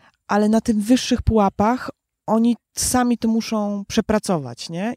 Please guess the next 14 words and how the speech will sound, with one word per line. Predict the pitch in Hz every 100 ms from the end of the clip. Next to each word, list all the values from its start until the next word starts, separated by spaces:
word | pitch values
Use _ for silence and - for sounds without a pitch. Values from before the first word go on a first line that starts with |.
| -
I | -
oczywiście | 196 202 208 -
im | 240 233
pomagasz, | 262 269 254 185 151 -
to | 196
nie | 214
jest | 196 -
tak. | 151 -
Y, | - - -
głównym | 185 214 269 247 220 202
zadaniem | 175 190 190 175 160 196 277 269
jest | 196 - -
to, | - 160 170 226 -
że, | 180 175 185 175 165 165